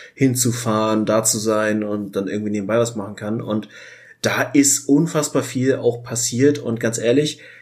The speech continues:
ich, man hat dann auch Live-Kommentatoren, das sind auch Leute aus dem Umfeld der Indians und da haben wir fantastische Leute.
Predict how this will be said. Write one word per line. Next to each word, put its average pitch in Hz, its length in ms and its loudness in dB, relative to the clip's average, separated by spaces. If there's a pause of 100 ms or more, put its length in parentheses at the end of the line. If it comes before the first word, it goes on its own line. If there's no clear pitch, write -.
(340)
ich, - 440 -4
man 120 160 4
hat 131 160 2
dann 120 80 -2
auch 110 160 -2
Live-Kommentatoren, 147 1000 2
das 120 140 -2
sind - 100 -8
auch 113 160 -6
Leute 110 240 2
aus - 120 -4
dem - 80 -6
Umfeld 139 360 2
der 127 140 2
Indians 123 500 0
und 107 120 -4
da 104 100 -6
haben 107 120 -8
wir 110 140 -2
fantastische 120 680 -2
Leute. 120 540 2